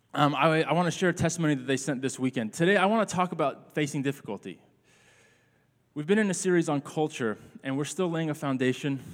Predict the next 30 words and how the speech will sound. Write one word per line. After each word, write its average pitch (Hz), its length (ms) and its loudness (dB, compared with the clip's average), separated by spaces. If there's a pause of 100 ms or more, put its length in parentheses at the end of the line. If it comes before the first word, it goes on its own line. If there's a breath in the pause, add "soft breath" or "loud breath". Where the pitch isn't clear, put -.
(100)
on 120 180 -4
that. 165 220 2 (560 loud breath)
I 147 60 -4
think 240 180 -4
I 240 40 0
have 170 100 2
a 127 60 0
slide 127 500 2
that - 140 -4
shows 127 260 -2
some 135 160 0
of 123 60 2
the 123 140 0
other 127 200 0
kind 127 180 -2
of 113 120 -4
controversial 123 580 -2
topics 113 480 -6
that 101 140 -8
we 110 100 -4
plan 117 280 -6
to 117 60 -8
get 110 160 -6
into 110 440 -4
in 113 240 -10
the, 107 400 -4
in 113 100 -10
the 107 80 -8
coming 117 300 -4
weeks. - 360 -4